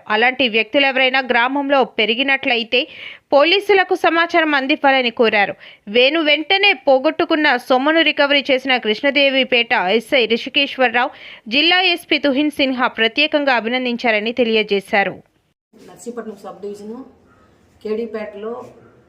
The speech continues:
Speaker 2: ఐదో తేదీ మధ్యాహ్నం ఒంటి గంటన్నర ప్రాంతంలో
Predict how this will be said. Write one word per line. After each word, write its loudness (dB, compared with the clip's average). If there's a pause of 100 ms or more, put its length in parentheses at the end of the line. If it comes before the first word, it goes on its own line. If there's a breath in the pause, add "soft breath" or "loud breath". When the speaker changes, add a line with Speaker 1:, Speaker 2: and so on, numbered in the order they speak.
Speaker 2:
ఐదో -6
తేదీ -8
మధ్యాహ్నం -8
ఒంటి -14
గంటన్నర -18
ప్రాంతంలో -16